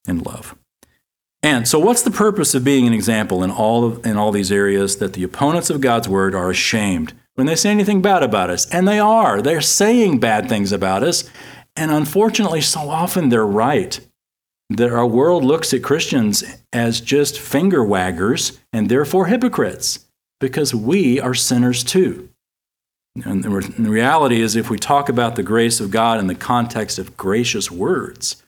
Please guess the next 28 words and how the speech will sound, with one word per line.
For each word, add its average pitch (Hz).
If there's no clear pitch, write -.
then 98
they'd 95
be 95
much 113
more 104
easy 92
to -
be 82
accepted. -
Well, 143
here's 220
a 170
second 151
principle. 117
Here's 165
the 131
second 117
principle. -
Determined 214
to 175
be 147
an 127
example 127
of 107
good 107
deeds, 90
honoring 135
God 92